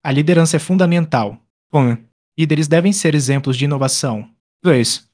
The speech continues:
eles precisam apoiar e incentivar ideias novas. Três, crie uma cultura de inovação desde o topo. Como medir o sucesso das estratégias para promover a inovação? Medição é importante. Um, use métricas como satisfação da equipe.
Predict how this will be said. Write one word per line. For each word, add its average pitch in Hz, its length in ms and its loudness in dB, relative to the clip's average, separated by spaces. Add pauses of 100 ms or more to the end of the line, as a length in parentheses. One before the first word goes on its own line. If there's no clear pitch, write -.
(240)
eles 180 220 -4
precisam 185 460 -2
apoiar 151 480 0
e 190 60 -2
incentivar 185 540 -2
ideias 175 360 -2
novas. 120 640 -8 (260)
Três, 147 420 0 (320)
crie 185 160 2
uma 180 140 4
cultura 151 420 -2
de 131 120 -4
inovação 165 420 0
desde 139 220 0
o 131 40 0
topo. 117 480 -6 (320)
Como 262 120 -2
medir 180 240 4
o 175 40 4
sucesso 165 480 0
das 151 180 0
estratégias 160 640 0
para 170 200 -2
promover 175 400 4
a - 20 2
inovação? 151 580 0 (380)
Medição 170 420 2
é 160 40 4
importante. 151 720 0 (360)
Um, 127 240 2 (380)
use 196 220 0
métricas 151 520 -2
como 208 200 -2
satisfação 196 580 -2
da 143 140 0
equipe. 127 500 -8